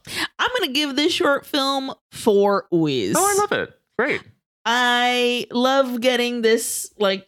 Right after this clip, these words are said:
Speaker 1: to quote Guillermo, snapshot of his youth. I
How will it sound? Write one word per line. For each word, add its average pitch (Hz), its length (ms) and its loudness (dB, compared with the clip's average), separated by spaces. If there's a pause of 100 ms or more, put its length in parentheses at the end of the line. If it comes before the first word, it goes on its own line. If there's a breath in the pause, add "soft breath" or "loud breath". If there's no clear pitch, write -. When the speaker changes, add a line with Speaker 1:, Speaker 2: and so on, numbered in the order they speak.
Speaker 1:
to 262 100 -2
quote 202 460 0
Guillermo, 190 680 0
snapshot 196 760 -2
of 185 140 0
his 196 240 0
youth. 277 540 -2 (600 loud breath)
I 190 800 0